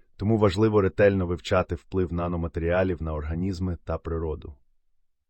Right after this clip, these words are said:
Іншим викликом є етичні аспекти використання нанотехнологій. Наприклад,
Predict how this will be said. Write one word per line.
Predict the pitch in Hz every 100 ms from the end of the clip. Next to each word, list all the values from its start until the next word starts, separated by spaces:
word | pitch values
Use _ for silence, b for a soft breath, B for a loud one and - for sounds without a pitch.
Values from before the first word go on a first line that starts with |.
| _
Іншим | 120 117 113 98
викликом | 107 139 135 90 82
є | 92 90 -
етичні | 90 104 - - 90
аспекти | 85 - 90 - 85
використання | 78 - 82 - 90 85 87
нанотехнологій. | 78 80 78 85 - 80 80 76 69 67 _ _ _ _ _ -
Наприклад, | 90 - 214 - 87 -